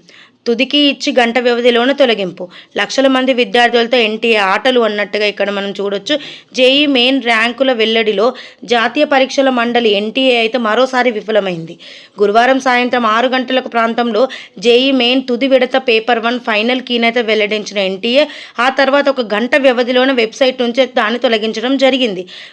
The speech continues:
ఫలితంగా దేశవ్యాప్తంగా ర్యాంకుల కోసం ఎదురు చూస్తున్నటువంటి లక్షల మంది విద్యార్థులు అయోమయానికైతే గురయ్యారు. So ఈ నెల పదిహేడవ తేదీన నాటికి ర్యాంకులు విడుదల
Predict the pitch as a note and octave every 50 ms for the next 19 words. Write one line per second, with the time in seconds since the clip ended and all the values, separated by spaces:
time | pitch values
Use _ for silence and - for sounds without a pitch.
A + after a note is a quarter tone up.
0 | _ - A#3 A3+ B3 A#3+ D4+ D4 C#4+ C#4 D4 B3+ A3 A#3 B3 A#3+ C4+ C4+ B3+ C4+
1 | C4 B3+ - C4 C4 C4 C4 A3+ A3+ A3 A3 A#3 A#3 C4 C4 B3+ B3+ B3 A#3+ B3
2 | B3 A#3 G#3 G#3+ A3 A#3 A#3 A#3 A3+ A3+ - A#3+ A3+ G#3 - G#3+ G#3+ G3 G3+ G3
3 | F#3+ F#3 F#3+ - - C#4+ C#4 C4 B3 A#3+ A#3+ A3+ F#3+ G3 F#3 F3 G#3 A3 A3+ G#3
4 | G3 A#3 C4 D4 - - - - - - G#3+ G#3+ B3 C4+ C4+ C4+ B3 A#3 A#3 A#3
5 | A3+ A3+ A3+ A3 G#3+ C#4 C#4 A3+ C4 C4 B3+ A3 F#3+ F3+ E3 E3+ E3+ - - -
6 | - - - - - - B3 A3+ A3+ A#3 A#3+ C4+ C#4 C#4+ C#4 C#4 C#4 B3 A3 G#3
7 | A#3 B3 C4 C4 C4+ C4+ C4 C4 B3 B3 A#3 B3 A#3+ B3 A#3+ A3+ G#3+ G#3+ G#3+ A#3
8 | A3 A3+ B3 C4 - - - - - - A3 G#3+ A3 B3 B3 C#4+ C4+ B3+ A3+ A#3+
9 | A3 A#3+ A#3+